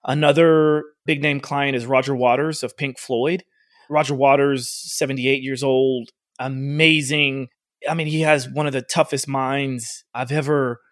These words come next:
one of the most beautiful, intelligent minds I've ever, I've ever seen and ever experienced being around.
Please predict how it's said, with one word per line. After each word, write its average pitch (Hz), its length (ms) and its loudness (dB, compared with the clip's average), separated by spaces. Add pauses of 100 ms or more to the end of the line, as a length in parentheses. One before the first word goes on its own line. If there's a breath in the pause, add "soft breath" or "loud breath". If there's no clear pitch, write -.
(340)
one 160 180 2
of 170 40 2
the 160 60 -2
most 139 300 -4
beautiful, 143 580 2
intelligent 139 480 0
minds 123 260 -4
I've 120 60 -4
ever, 120 420 -4
I've 120 140 -6
ever 123 160 -2
seen 127 380 -4
and 117 100 -6
ever 120 160 -2
experienced 127 640 -8
being 127 220 -6
around. 160 360 -2